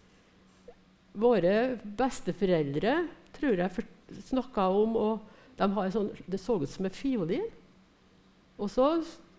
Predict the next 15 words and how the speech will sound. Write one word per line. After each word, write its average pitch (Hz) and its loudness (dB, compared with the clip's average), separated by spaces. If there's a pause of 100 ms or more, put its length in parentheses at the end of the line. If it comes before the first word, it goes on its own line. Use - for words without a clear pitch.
(200)
tok 294 0
de 233 4 (140)
og 269 0 (400)
sådde 220 -2
utover 202 2 (920)
kornet 196 2
sånn. 359 2 (480)
Da 208 0
var 190 4
det 170 2
jo 254 4
en 277 2
viss 247 0
fare 214 2
for 208 -2